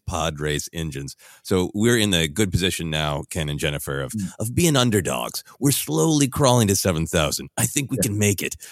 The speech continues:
Speaker 1: but it's in doubt. We're crawling. We're crawling.
Speaker 2: We'll get there. It, it's time to, uh, bring in some new eyes and ears to the Force Center world, which is, uh, part of the reason we're doing this. Also, it's just been fun.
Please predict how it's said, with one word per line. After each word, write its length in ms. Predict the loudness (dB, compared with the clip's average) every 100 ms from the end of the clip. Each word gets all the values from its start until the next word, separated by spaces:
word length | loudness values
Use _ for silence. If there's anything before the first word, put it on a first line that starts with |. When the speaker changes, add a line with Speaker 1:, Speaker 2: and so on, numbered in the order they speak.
| 0
Speaker 1:
but 200 | 2 2 _ _ _ -4
it's 200 | 0 2
in 100 | 2
doubt. 300 | 2 0 -4 -2
We're 100 | -2
crawling. 380 | 4 4 4 -2 _
We're 100 | 0
crawling. 260 | 2 2 0 -12 _ _ -20 -18 -10 -6
Speaker 2:
We'll 100 | -2
get 240 | 0 2
there. 200 | 4 2 2
It, 120 | 0 2
it's 200 | 0 2
time 320 | 4 6 6
to, 220 | 4 4
uh, 80 | 4
bring 260 | 2 2 4
in 160 | 4
some 240 | 2 2 4
new 240 | 6 6
eyes 380 | 4 2 2 2
and 80 | 2
ears 320 | 2 0 -2
to 100 | -6
the 100 | -6
Force 300 | -2 -2 0
Center 180 | -2 -2
world, 280 | -2 -2
which 160 | -4 -6
is, 180 | -6 -2
uh, 100 | -4
part 220 | -2 -2
of 40 |
the 60 | 0
reason 220 | -2 -2
we're 60 | -6
doing 200 | -4 -2
this. 160 | 0
Also, 220 | 2 4 4
it's 80 |
just 220 | 4 4 2
been 160 | 0
fun. 400 | -2 -6 -4 -6